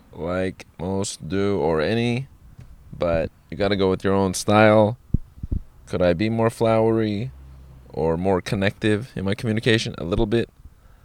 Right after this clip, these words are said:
But why? Right? Am I right? Glad to have you on here. And I'll bring all kinds of energetic liveliness on this one.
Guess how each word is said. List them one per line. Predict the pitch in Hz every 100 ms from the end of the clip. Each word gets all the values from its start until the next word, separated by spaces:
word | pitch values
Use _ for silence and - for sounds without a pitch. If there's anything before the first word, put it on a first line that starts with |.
| - _ - -
But | - 76 52 - _
why? | 67 69 53 110 - - - - - - - - - -
Right? | - 131 147 - - - -
Am | 120 135
I | 156
right? | 151 156 147 - - _ _ - - - - -
Glad | 110 127
to | 143
have | 139
you | 117 123
on | 127
here. | 135 117
And | 135
I'll | 135
bring | 156 156
all | 151
kinds | 156 170 156 147
of | 127
energetic | 175 190 160 190 190 196
liveliness | 175 185 190 175 185 180 175 165
on | 165 151
this | 147 131 135
one. | 120 104 87